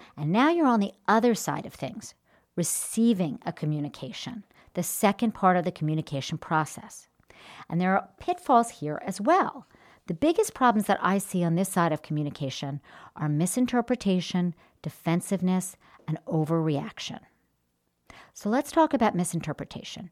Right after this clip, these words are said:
Misinterpretation is a powerful influence on how we receive a message.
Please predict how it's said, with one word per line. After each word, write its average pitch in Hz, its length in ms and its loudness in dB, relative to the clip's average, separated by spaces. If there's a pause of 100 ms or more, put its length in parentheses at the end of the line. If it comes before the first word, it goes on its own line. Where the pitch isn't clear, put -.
(460)
Misinterpretation 202 1200 0 (280)
is 160 140 -4
a 143 80 -2
powerful 220 840 2
influence 175 560 -4
on 165 120 -4
how 165 220 2
we 170 100 2
receive 156 540 -2
a 156 80 -4
message. - 600 -6